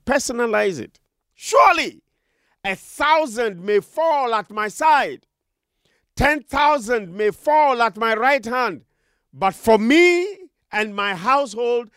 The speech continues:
it shall not come near us." Praise the Lord. Beloved, this is the word of the Lord unto you this day.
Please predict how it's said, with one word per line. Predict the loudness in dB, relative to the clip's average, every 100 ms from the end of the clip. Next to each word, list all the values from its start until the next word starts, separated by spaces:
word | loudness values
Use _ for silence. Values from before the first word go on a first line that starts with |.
| _ _
it | -2 -2 -2
shall | -12 -6 -4 -4
not | -6 -10 -8 -8 -8 -16
come | -10 -10 -10 -16
near | -12 -8 -8 -10 -12
us." | -14 -14 -20 -20 _ _ _
Praise | -4 -4 -4
the | -8 -10
Lord. | -8 -10 -14 _ _ _ _
Beloved, | -10 -2 -2 -2 -8 _ _ _
this | -2 -2 -4 -4
is | -4 -2
the | -4
word | -2 -2 -2 -2
of | -6 -6
the | -6
Lord | -2 -2 -2
unto | -6 -6 -10
you | -6 -6
this | -6 -10 -10
day. | -8 -8 -10